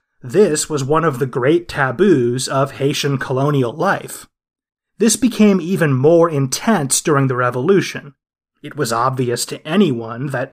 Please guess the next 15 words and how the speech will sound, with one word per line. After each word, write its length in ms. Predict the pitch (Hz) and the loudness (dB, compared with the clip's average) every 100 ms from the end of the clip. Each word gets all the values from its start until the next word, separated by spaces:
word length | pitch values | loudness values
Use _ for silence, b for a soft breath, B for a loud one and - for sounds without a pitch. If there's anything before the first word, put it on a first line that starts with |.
| - | -6
all 200 | 127 131 | -2 0
this 260 | 127 123 | -2 -4
talk 540 | - - 156 127 127 - | -6 0 2 2 -2 -4
of 240 | 127 - | -6 -8
freedom, 640 | - - 170 151 127 127 135 | -16 -6 -2 0 0 -2 -4
equality, 800 | 117 - 170 160 127 117 123 135 _ | -6 -2 0 2 0 -4 -8 -12 _
and 260 | 139 127 117 | -8 -6 -6
the 100 | 151 | -6
universal 640 | 127 165 151 135 151 147 117 | -2 0 2 2 0 -2 -8
brotherhood 600 | 127 139 156 127 123 131 | -2 0 2 0 -2 -2
of 120 | 127 | 0
all 160 | 135 | -2
men 500 | 117 147 165 127 135 - _ _ _ - | -2 -2 -2 -2 -8 -12 _ _ _ 0
did 200 | 175 151 | 0 2
not 380 | 208 175 170 | 0 0 -2